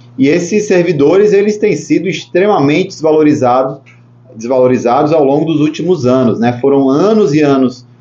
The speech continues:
E ainda estamos aqui em Campos, por exemplo, há muitos anos sem ter um concurso público de fato amplo, que cubra as vagas, é, da, da, que precisam ser cobertas, né?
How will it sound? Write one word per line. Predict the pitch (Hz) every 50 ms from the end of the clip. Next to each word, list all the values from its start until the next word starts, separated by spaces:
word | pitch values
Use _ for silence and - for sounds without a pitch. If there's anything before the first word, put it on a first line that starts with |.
| _ _ _ -
E | 123 139
ainda | 147 170
estamos | 175 - - 175 202 240 233 180
aqui | 160 156 151 160
em | 160 151
Campos, | 147 147 151 151 147 -
por | - 156
exemplo, | 165 160 151 170 180 214
há | 196 156
muitos | 151 156 190 233 233 - 208 151 131
anos | 156 175 185 170 147
sem | 160 151
ter | 147 151 143
um | 139
concurso | 139 139 135 127 127 139 139 131 - 135 113
público | - 127 123 120 117 113 113 - - - - - - - - -
de | - 117 143
fato | 143 - 139 135 135 131 131 - 139 123
amplo, | 123 151 175 185 175 156 147 143 131 131
que | 127 127
cubra | 120 123 - 165 160 147 147 131
as | - - 95
vagas, | 98 120 139 165 190 190 160 143 120 113 - - - _ _ _ _ _ _ -
é, | - 117 117 117 117 113
da, | 113 117 117 117 107
da, | 110 110 110 110 110 107 101
que | - - 123
precisam | - - 147 147 139 - 143 151 185 180
ser | 156 - - 147 143 139
cobertas, | 147 139 - 113 120 143 175 202 - - 160 131
né? | 113 131 160 202